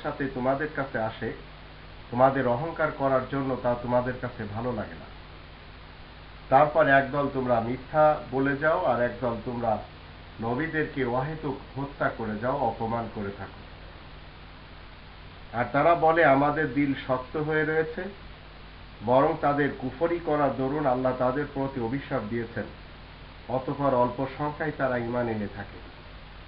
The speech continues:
প্রত্যেকটি নবী এবং রাসূল এই আল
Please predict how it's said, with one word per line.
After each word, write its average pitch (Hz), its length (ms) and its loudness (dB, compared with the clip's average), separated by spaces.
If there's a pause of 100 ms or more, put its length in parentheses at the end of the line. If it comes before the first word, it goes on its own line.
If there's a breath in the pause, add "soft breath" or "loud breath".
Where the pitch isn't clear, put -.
(2500)
প্রত্যেকটি 175 560 0
নবী 143 340 4
এবং 147 360 2
রাসূল 127 440 2 (1300)
এই 160 220 4
আল 156 140 8